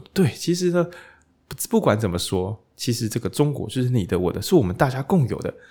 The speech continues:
旗袍姐自己问的问题，发现女主角答不出来之后，又自己出来救场，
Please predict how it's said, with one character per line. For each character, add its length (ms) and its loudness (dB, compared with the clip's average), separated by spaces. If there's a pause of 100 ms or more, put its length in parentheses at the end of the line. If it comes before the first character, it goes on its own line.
(320)
旗 220 0
袍 160 6
姐 160 4
自 160 -6
己 140 4
问 200 4
的 80 4
问 160 6
题， 180 0
发 180 0
现 120 2
女 120 2
主 120 0
角 120 2
答 180 -2
不 80 0
出 100 0
来 120 4
之 120 -2
后， 160 2
又 120 2
自 120 0
己 60 4
出 140 0
来 60 6
救 280 4
场， 260 -6